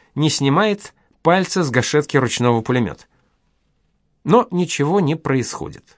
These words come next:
Генералу, командующему немецким авангардом, не на что пожаловаться, кроме мелких актов саботажа. Всего-то и было, что несколько проколотых шин.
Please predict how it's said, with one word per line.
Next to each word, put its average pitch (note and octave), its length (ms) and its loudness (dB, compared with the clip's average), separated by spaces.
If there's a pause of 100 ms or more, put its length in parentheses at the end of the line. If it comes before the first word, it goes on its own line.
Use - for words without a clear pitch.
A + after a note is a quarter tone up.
(1120)
Генералу, D3+ 600 4
командующему C3 920 0
немецким C3+ 640 -2
авангардом, F3 560 -2 (420)
не D#3+ 260 6
на B2 100 4
что - 200 -6
пожаловаться, F#3+ 640 2
кроме F#3+ 360 2 (200)
мелких F#3 680 0
актов - 400 -2
саботажа. G#2+ 800 0 (600)
Всего-то A2+ 420 -4
и G2+ 60 0
было, F3+ 300 -2
что - 180 -6
несколько E3+ 520 -2
проколотых B2+ 920 -2
шин. C#2 360 -8